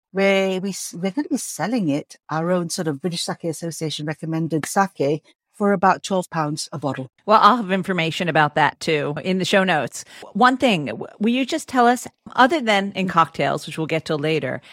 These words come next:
Speaker 2: how is it usually
Speaker 1: Oh.
Speaker 2: drunk? You know, is it ever on ice or is it always cold? Is it always hot? Give us the scoop.
Speaker 1: Okay, sake is very versatile,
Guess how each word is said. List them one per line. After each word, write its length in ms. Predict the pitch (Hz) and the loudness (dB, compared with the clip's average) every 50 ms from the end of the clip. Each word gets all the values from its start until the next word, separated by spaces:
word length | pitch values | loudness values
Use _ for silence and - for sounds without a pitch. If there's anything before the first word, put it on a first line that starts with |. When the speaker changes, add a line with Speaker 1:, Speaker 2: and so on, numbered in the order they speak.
| - - | -20 -12
Speaker 2:
how 300 | - - 247 269 294 339 | -2 2 4 4 4 4
is 120 | 330 294 | 0 -2
it 80 | 269 - | -4 -4
usually 420 | 220 226 226 214 - - 202 196 | -2 0 0 0 -2 0 0 0
Speaker 1:
Oh. 40 | 196 | 0
Speaker 2:
drunk? 500 | - - - 160 170 135 123 - - - | 0 0 0 0 0 0 -2 -6 -16 -16
You 140 | - - 165 | -12 -8 -6
know, 180 | 165 165 160 160 | -4 -2 -2 -2
is 160 | - 175 - | -2 -2 -4
it 80 | 180 | -2
ever 240 | 156 165 165 156 156 | -2 -2 -2 -2 -4
on 220 | 127 - 147 151 - - | -4 -2 -4 -4 0 2
ice 440 | 226 247 262 269 294 311 285 - - | 4 4 4 4 2 -2 -6 -6 -4
or 100 | 180 170 | -2 -2
is 120 | 170 - | -2 -2
it 140 | 175 160 - - | -4 -6 -4 0
always 760 | 170 170 175 180 190 190 185 175 175 170 170 160 147 - | 2 4 4 4 2 2 2 0 0 0 -2 -4 -6 -8
cold? 640 | - - - 262 247 240 240 240 240 233 226 226 196 208 | -10 -2 2 4 6 6 6 6 6 4 2 0 -2 -4
Is 180 | - 175 - | -10 -10 -6
it 60 | 170 | -6
always 320 | 170 165 156 156 170 160 - | -4 -4 -2 -4 -6 -6 -4
hot? 580 | - 208 202 190 190 196 196 _ _ - - - _ - - - | 0 2 4 4 4 2 2 _ _ -20 -20 -20 _ -20 -14 -10
Give 160 | - 165 139 | -8 -8 -6
us 80 | 156 - | -8 -8
the 100 | 143 143 | -10 -12
scoop. 360 | - - 151 131 107 - - - _ _ _ _ _ _ _ - | -10 -10 -10 -10 -10 -12 -16 -20 _ _ _ _ _ _ _ -8
Speaker 1:
Okay, 380 | - 220 - 330 330 262 175 151 | -4 0 4 6 6 8 6 4
sake 400 | - - - 294 330 - - 285 | 2 0 0 0 0 2 4 4
is 260 | 277 240 202 170 - | 6 6 4 2 2
very 220 | - 180 165 160 | 2 4 4 4
versatile, 480 | 147 160 165 - - 202 - 247 330 | 4 0 0 -2 -2 0 2 4 4